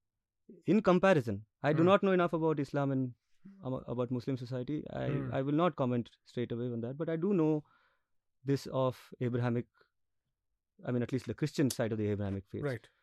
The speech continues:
Speaker 1: So where is this coming from?
Speaker 2: No, I
Speaker 1: This thing
Speaker 2: think
Speaker 1: that if you're Christian, you're not Ambedkarite.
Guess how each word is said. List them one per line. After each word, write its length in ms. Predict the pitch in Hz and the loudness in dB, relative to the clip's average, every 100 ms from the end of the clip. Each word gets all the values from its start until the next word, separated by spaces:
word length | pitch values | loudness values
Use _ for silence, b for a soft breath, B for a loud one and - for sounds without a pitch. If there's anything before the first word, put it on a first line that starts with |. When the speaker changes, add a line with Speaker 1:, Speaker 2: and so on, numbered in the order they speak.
| _ _ | _ _
Speaker 1:
So 140 | - 247 | -2 4
where 160 | 202 | 6
is 140 | 247 170 | 4 2
this 360 | 156 - - _ _ _ - | -4 -4 -16 _ _ _ -4
coming 240 | 127 127 | 0 0
from? 280 | 107 95 98 _ _ _ _ _ _ - | -2 -8 -10 _ _ _ _ _ _ -4
Speaker 2:
No, 80 | 247 | 0
I 40 | |
Speaker 1:
This 80 | 226 | 2
thing 140 | 160 | 4
Speaker 2:
think 80 | 156 | 6
Speaker 1:
that 240 | 156 139 - _ | 6 2 -6 _
if 140 | - 135 | -8 -2
you're 100 | 151 | -2
Christian, 720 | - 135 - 135 131 127 120 | 0 -4 -2 0 2 0 -2
you're 140 | 131 | -4
not 140 | 120 120 | -2 -2
Ambedkarite. 580 | 117 113 - 113 104 | -2 -2 -4 -6 -6